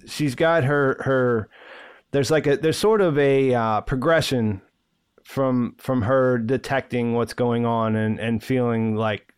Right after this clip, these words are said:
she wants to leave because she, she's not into it <laughs> or whatever, right? So at first, it, it's, it's just a nice thing. You know, you can't really,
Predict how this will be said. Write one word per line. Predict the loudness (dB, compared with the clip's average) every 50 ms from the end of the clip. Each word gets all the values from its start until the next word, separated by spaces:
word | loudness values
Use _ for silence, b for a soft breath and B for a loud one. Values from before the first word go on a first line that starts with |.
| _ _ _ -12
she | -8 -4 -2
wants | -2 -2 -2 -4 -4
to | -4 -4
leave | -2 -2 -2 -2 -4 -6 -8
because | -8 -6 -4 -4 -4 -4 -4
she, | -4 -4 -4 -4 -6 -10
she's | -10 -6 -6 -4 -2
not | -2 -2 0 0
into | -2 -2 -4 -6 -8 -6
it | -6 -4 -4
<laughs> |
or | -2 -2
whatever, | -2 -2 -2 -2 0 0 0 0
right? | 0 0 0 -2 -2 -6 B B B B B B B B B B B
So | 2 4 4
at | 4 4
first, | 2 2 2 2 2 2 2
it, | 0 0 0 -2
it's, | -2 -4 -2 -2 -2
it's | -2 -2 -2 -2 -4
just | -4 -2 -2
a | 0
nice | 0 0 0 0 -2
thing. | -2 -2 0 0 2 2 2
You | 2 2
know, | 2
you | 2 0 0
can't | -2 -2 -2 -2 -2
really, | 0 0 2 2 2 2 0 0 -2 -4 -6 -10